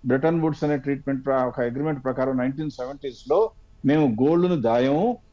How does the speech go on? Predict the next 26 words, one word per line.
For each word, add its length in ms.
మాకు 300
ఇష్టం 280
వచ్చిన 300
కరెన్సీ 420
ప్రింట్ 280
చేసుకుంటాము, 760
మీరు 120
కావాలంటే 600
తీసుకోండి, 560
లేకపోతే 260
లేదు 300
అని 180
చెప్పడంతో 600
అది, 400
అది 100
విచ్చలవిడిగా 640
ప్ర-, 560
కరెన్సీ 320
రావడం 260
మొదలైంది. 500
దానికి 300
కారణం 420
సౌదీ 360
అరేబియాతో 460
అగ్రిమెంట్ 380
కుదుర్చుకుని, 600